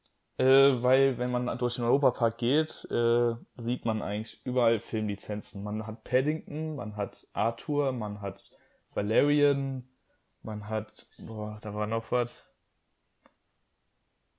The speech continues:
Äh, ich, mir fällt's jetzt nicht mehr ein. Auf jeden Fall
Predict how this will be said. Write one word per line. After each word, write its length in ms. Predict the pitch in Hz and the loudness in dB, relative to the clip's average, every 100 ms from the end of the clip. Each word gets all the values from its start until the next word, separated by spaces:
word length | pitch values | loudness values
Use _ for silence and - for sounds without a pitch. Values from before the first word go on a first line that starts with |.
| _ - | _ -8
Äh, 240 | 120 104 92 - - _ _ _ _ - 101 95 - _ - - | -4 -4 -8 -16 -20 _ _ _ _ -14 -14 -14 -18 _ -18 -12
ich, 320 | 104 - - | -10 -10 -6
mir 100 | 107 | -6
fällt's 240 | - 98 - | -2 -2 -4
jetzt 120 | - | -12
nicht 80 | 90 | -10
mehr 80 | 90 | -8
ein. 120 | 95 | -8
Auf 180 | 98 - | -8 -6
jeden 140 | 110 | -6
Fall 340 | - 117 110 | -2 0 0